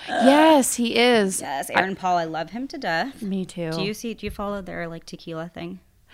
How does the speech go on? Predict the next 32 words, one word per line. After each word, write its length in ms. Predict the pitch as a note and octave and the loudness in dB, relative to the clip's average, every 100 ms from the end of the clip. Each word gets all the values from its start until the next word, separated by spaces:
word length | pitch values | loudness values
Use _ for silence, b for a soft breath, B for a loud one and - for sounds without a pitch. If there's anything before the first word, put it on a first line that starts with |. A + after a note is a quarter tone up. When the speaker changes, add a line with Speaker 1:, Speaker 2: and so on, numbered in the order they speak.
| B B - | B B -10
Speaker 1:
Well, 260 | A#3 B3+ B3 | 4 6 6
I 120 | A3+ | 4
follow 260 | B3+ C#4 C#4+ | 4 4 4
Aaron 280 | G#3 G#3 | 4 2
Paul 180 | G#3 G#3+ | -2 -2
on 100 | A3 | -2
Instagram, 540 | G3+ F#3+ - B3 B3+ D4+ - | -2 -4 -6 -6 -6 -8 -8
so 160 | F#3 G#3 | -4 -2
Speaker 2:
Mm-hmm. 80 | A3 | 0
Speaker 1:
I 140 | G#3+ | 0
see 200 | - A3+ | -2 -6
a 60 | G3 | -6
little 220 | G3 F#3+ | -6 -4
bit 140 | G#3 | -6
of 120 | A3 | -6
it. 200 | B3+ D4+ - | -8 -12 -10
But 140 | G#3 F#3 | 0 0
Speaker 2:
Yeah, 100 | D#3 | 0
that 120 | D#3+ | -6
he 180 | F3 F3+ | -10 -8
and 260 | E3 E3 - F#3 | -6 -8 -10 -12
Bryan 300 | E3 E3 E3+ | -6 -6 -6
Cranston 360 | E3 D#3+ E3 | -10 -10 -8
have 180 | E3 D3 | -8 -10
a 120 | - | -12
tequila 580 | - - D3+ F3 D#3 D#3 | -14 -18 -16 -14 -10 -12
company. 600 | - D#3 D#3 - - E3+ | -10 -14 -12 -14 -14 -8
Speaker 1:
Uh-huh. 460 | G3+ E3+ F#3 F#3 G#3+ _ E3 _ - - | -6 -4 -4 -4 -6 _ -20 _ -20 -18
Speaker 2:
Is 140 | F3+ | -14
it, 140 | F#3 - _ F3 | -14 -18 _ -20
what 100 | G3 | -20
is, 120 | G3+ | -20